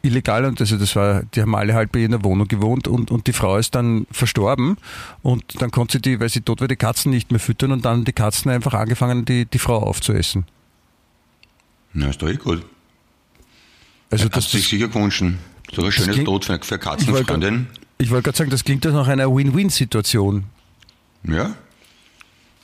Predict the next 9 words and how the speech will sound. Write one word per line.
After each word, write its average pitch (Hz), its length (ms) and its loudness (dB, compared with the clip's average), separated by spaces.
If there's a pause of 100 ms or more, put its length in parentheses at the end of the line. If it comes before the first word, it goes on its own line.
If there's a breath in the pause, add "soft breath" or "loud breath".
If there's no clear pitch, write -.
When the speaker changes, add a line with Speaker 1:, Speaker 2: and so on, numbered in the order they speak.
(280)
Speaker 2:
Das 82 160 -4
ist 92 180 -4
das - 220 -6
dann, 92 380 0
ja, 92 140 -2 (400)
besser 82 260 -2
als 95 100 -2
vermutet 113 480 0
irgendwas. 92 240 0